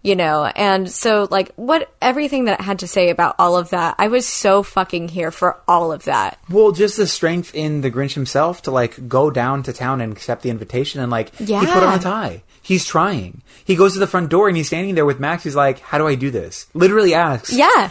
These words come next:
Speaker 2: "How do I do this?" And Max doesn't say anything 'cause he's, like, the dog who's not talking. And he's like, "Okay, I'm just gonna do, I'm just gonna press the doorbell." And then he goes to do it and doesn't do it. And he's like, "I don't, I don't know how to do this." Like,
Speaker 1: Yeah.
Speaker 2: acknowledging that I
Speaker 1: It's
Speaker 2: don't know
Speaker 1: hard.
Speaker 2: what I'm doing and this is hard.
Speaker 1: Yeah.
Speaker 2: And then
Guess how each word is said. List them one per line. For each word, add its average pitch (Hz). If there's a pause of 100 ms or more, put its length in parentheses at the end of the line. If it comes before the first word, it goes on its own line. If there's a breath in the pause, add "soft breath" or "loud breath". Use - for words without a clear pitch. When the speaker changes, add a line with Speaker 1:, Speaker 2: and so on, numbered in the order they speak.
(120)
Speaker 2:
"How 165
do 190
I 165
do 156
this?" 95 (260 soft breath)
And 151
Max 170
doesn't 165
say 143
anything 123
'cause 123
he's, 127
like, 131 (120)
the 127
dog 147
who's 127
not 127
talking. 139
And 117
he's 123
like, 123 (600 loud breath)
"Okay, 139
I'm 113
just 117
gonna 117
do, 107
I'm 123
just 123
gonna 127
press 123
the 117
doorbell." 98
And 123
then 135
he 139
goes 139
to 143
do 143
it 135
and 127
doesn't 123
do 131
it. 120
And 107
he's 107
like, 113 (680)
"I 127
don't, 123
I 120
don't 120
know 113
how 110
to 104
do 101
this." 95 (200)
Like, 165
Speaker 1:
Yeah. 190
Speaker 2:
acknowledging 175
that 143 (1000 soft breath)
I 151
Speaker 1:
It's 127
Speaker 2:
don't 160
know 156
Speaker 1:
hard. 160
Speaker 2:
what 165
I'm 160
doing 170
and 127
this 123
is 131
hard. 151
Speaker 1:
Yeah. 247
Speaker 2:
And 240
then 151